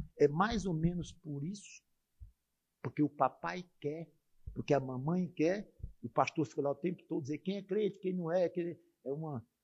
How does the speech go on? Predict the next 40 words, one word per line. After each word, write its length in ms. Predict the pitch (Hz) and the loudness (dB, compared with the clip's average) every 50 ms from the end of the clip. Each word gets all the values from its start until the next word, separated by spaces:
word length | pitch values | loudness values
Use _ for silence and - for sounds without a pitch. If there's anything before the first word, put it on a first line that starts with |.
| _ _ _ _ | _ _ _ _
uma 100 | - 143 | -12 -10
divisão, 800 | 131 143 156 131 143 147 117 107 92 101 104 120 147 170 165 139 | -6 -6 -6 -4 -4 -6 -6 -8 -8 -6 -4 -2 -2 -2 -4 -6
quem 260 | - 139 123 120 120 | -8 -10 -10 -6 -4
é, 100 | 135 151 | -6 -6
quem 200 | 151 - 147 135 | -6 -6 -10 -8
não 220 | 127 120 110 110 | -6 -8 -6 -4
é, 200 | 120 147 160 165 | -2 -2 -2 -4
negócio 360 | 165 175 175 175 175 - - 180 | -6 -10 -12 -12 -12 -12 -10 -8
meio, 200 | 165 165 165 175 | -8 -6 -6 -4
eu 60 | 190 | -4
não 100 | 220 220 | -4 -4
gosto 180 | 226 254 247 | -4 -4 -4
desse 180 | 247 233 - - | -4 -6 -6 -6
negócio 340 | 233 220 214 233 196 - 196 | -8 -6 -6 -6 -6 -4 -6
não, 280 | 143 113 123 156 170 127 | -6 -6 -6 -8 -10 -12
eu 100 | 151 185 | -14 -12
acho 180 | 185 - - - | -12 -12 -10 -10
chato, 680 | - - - - - 120 117 147 185 - - 135 107 - | -12 -14 -12 -8 -4 0 2 2 2 2 -2 -10 -18 -12
me 120 | 147 147 - | -12 -10 -10
sinto 260 | - 165 151 - 151 | -10 -12 -12 -12 -6
meio, 300 | 151 147 143 139 131 110 - _ _ _ _ _ _ _ - | -4 -4 -4 -4 -8 -12 -14 _ _ _ _ _ _ _ -4
ainda 180 | 143 143 156 | -2 -2 0
mais 280 | 156 185 190 180 139 113 | 0 2 2 0 2 4
hoje, 220 | 160 208 202 151 | 4 4 4 4
né, 100 | 175 185 | 0 -4
que 120 | - - 151 | -4 -4 -4
os 240 | 127 143 127 131 | -4 -4 -6 -6
excluídos, 600 | 165 - - - 160 143 151 190 214 214 147 123 127 | -8 -8 -8 -10 -10 -6 -4 -2 -2 -2 -4 -8 -10
né, 140 | 143 208 294 - _ _ _ _ _ _ _ | -12 -12 -14 -16 _ _ _ _ _ _ _
me 80 | 151 131 | -6 -4
sinto 240 | - 170 - - | -4 -6 -8 -4
meio 120 | 156 165 175 | -2 0 0
excluído 580 | 170 - - - 156 139 127 156 185 185 143 | -2 -4 -8 -8 -6 -6 -2 -2 -2 -2 -2
e 60 | 147 - | -6 -2
tal. 280 | - 165 165 170 175 | 0 2 2 2 2
Não, 280 | 165 175 208 220 233 233 | 0 0 2 2 0 0
não, 160 | 220 220 214 | 0 0 0
não, 280 | 190 180 196 202 190 180 | -2 -2 -2 -4 -2 -2
eu, 180 | 180 156 - | -2 0 0
eu, 140 | 185 - - | -2 -4 -4